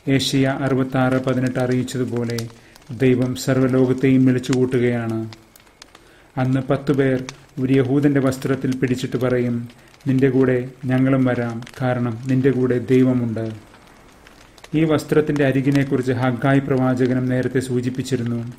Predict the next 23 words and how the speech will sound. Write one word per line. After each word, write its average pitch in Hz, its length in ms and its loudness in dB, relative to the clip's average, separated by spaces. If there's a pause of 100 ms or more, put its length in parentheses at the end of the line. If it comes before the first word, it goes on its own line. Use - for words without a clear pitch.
(120)
ഹഗ്ഗായി 127 360 0
രണ്ട്, 127 500 -2
പത്ത് 135 220 -4
മുതൽ 127 260 0
പത്തൊമ്പത് 127 500 -2
വരെയുള്ള 123 360 0
ഭാഗത്ത് 117 540 -4 (1040)
ആചാരനിഷ്ഠാപരമായൊരു 139 1300 2
ചോദ്യം 123 560 -2 (360)
ഉന്നയിച്ചുകൊണ്ട് 127 800 2 (420)
അതിൽ 135 260 2
നിന്ന് 131 320 0 (340)
ഒരു 139 140 2
പ്രവാചക 143 480 2
സന്ദേശം 135 540 2
ഉതിർക്കുകയാണ് 127 680 0
ഹഗ്ഗായി. 120 600 -4 (1200)
വിശുദ്ധമായൊരു 147 720 4
വസ്തു 127 500 0 (380)
വസ്ത്രത്തിൽ 143 560 -2
പൊതിഞ്ഞു 139 420 0
പിടിച്ച് 131 260 0
നടക്കവേ, 120 640 -2